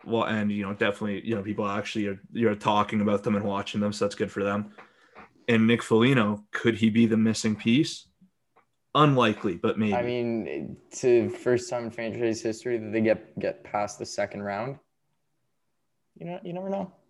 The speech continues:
Speaker 1: Never know. All right, your last one here.
Speaker 2: So,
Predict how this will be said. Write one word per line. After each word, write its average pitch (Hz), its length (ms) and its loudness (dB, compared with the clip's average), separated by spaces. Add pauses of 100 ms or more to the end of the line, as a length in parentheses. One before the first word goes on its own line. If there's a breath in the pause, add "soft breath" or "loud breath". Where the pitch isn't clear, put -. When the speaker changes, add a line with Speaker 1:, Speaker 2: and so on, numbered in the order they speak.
Speaker 1:
Never 113 380 0
know. 117 300 0 (920 soft breath)
All 120 80 4
right, 120 340 4 (360)
your 123 160 6
last 123 340 6
one 113 160 2
here. 104 280 -4 (1120 soft breath)
Speaker 2:
So, - 380 2